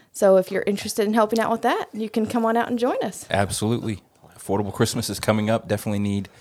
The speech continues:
Speaker 2: uh, plenty of, <laughs> plenty of hands, plenty of help on deck. And so, uh, if you're interested, or even if you'd just be willing to and you're not that interested, we'd love to hear from you.
Speaker 1: Yeah.
Speaker 2: You can sign up at V C B C dot org.
Speaker 1: And we still do need toys, so
Speaker 2: Yes,
Speaker 1: that hasn't gone
Speaker 2: absolutely.
Speaker 1: by the wayside just for volunteer work now.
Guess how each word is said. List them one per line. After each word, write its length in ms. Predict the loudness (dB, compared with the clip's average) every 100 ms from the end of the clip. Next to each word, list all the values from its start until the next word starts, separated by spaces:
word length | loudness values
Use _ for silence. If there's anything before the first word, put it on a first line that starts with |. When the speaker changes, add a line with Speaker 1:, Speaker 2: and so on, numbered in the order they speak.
| -20 _ -2
Speaker 2:
uh, 140 | 0
plenty 320 | 0 0 0
of, 80 | -2 -6
<laughs> 380 | -16 -14 -12 -6
plenty 260 | 0 2 2
of 60 |
hands, 300 | 0 0 -2 -2
plenty 160 | 0 2
of 60 |
help 180 | 2 2
on 140 | 0 0
deck. 280 | -2 -4 -12 -20 -18 -8
And 140 | -6
so, 280 | -2 0 0
uh, 200 | 0 -2 -8 _ _ -12
if 120 | -6
you're 120 | -2
interested, 440 | 0 -2 -2 -4 -6 _ _ -10
or 140 | -2 0
even 200 | 2 0
if 160 | -2
you'd 100 | -4
just 180 | -2 -2
be 100 | -2
willing 340 | 2 2 2 0
to 380 | 0 2 0 -2
and 100 | -2
you're 80 |
not 260 | 0 -2 0
that 200 | 0 0
interested, 500 | -2 -6 -8 -8 -6
we'd 160 | -4 -2
love 140 | -2
to 40 | -2
hear 160 | -4
from 220 | -2 -2 -4
you. 160 | -4 -8 _
Speaker 1:
Yeah. 120 | -4 -4
Speaker 2:
You 80 |
can 100 | -4
sign 200 | 0 2
up 100 | 2
at 80 | -2
V 160 | -6 -8
C 140 | -8
B 160 | -8 -10
C 160 | -10
dot 280 | -6 -6 -4
org. 160 | -6 -8 -6 2
Speaker 1:
And 180 | 2 4
we 120 | 0
still 260 | 2 0
do 180 | 2 0
need 180 | -2 -4
toys, 260 | -6 -6 -6
so 260 | -6 -8 -8
Speaker 2:
Yes, 400 | -6 -4 -6 -6 0
Speaker 1:
that 200 | 2 2
hasn't 320 | 0 0 0
gone 100 | 0
Speaker 2:
absolutely. 100 | 0
Speaker 1:
by 100 | 0
the 80 | 0
wayside 400 | 0 0 -4 -4
just 220 | -6 -6
for 100 | -8
volunteer 440 | -6 -8 -8 -8 -8
work 180 | -10 -12
now. 220 | -14